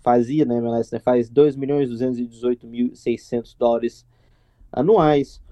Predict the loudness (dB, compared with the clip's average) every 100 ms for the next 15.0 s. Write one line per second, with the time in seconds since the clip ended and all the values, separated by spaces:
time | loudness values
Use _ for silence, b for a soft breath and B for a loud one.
0 | -14 -4 0 0 2 2 0 0 -4 -2
1 | -4 -4 0 0 0 -4 -10 -8 -10 -8
2 | -4 -2 0 -2 0 2 2 0 _ _
3 | _ -10 0 2 2 0 -4 -2 2 2
4 | 2 0 0 -2 -6 -6 -6 -6 -6 -2
5 | -2 0 -4 -8 _ _ _ _ -6 -2
6 | 0 -2 -6 -6 4 4 4 _ 2 4
7 | 4 0 0 -2 -2 0 2 2 0 -6
8 | -20 _ -8 -6 0 0 0 -2 0 0
9 | 0 -2 0 -4 -2 0 2 0 -6 -8
10 | -4 0 0 0 -2 0 2 2 0 -4
11 | _ _ _ -6 -4 -2 -2 0 -2 0
12 | 0 0 -4 2 2 2 b b b b
13 | b -2 0 0 0 4 4 4 0 0
14 | 4 2 4 0 2 2 2 -2 -14